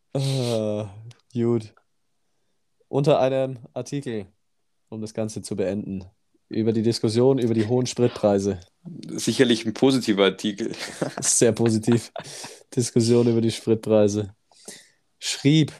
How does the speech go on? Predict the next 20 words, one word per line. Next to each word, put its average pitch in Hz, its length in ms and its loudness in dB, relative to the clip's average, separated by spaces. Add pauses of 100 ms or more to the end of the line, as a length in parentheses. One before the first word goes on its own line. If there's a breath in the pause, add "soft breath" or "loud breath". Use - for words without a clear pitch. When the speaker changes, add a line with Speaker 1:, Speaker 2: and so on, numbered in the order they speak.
(140)
Speaker 1:
Alfons, 117 760 2 (500)
weil 113 480 -4
irgendjemand 120 560 -6
nicht 123 200 -8
seiner 110 240 -2
Meinung 107 340 -4
war 95 200 -4
unter 101 200 -8
diesem 95 340 -8 (300)
Text. - 380 -2
Also 98 180 0
es - 140 -4
war 101 80 4
ein 101 120 0
Kommentar 104 500 2
auf 107 200 0
einen 95 200 -6
Kommentar. 90 600 -8 (1200 soft breath)
Schrieb - 420 0
Alfons, 131 720 0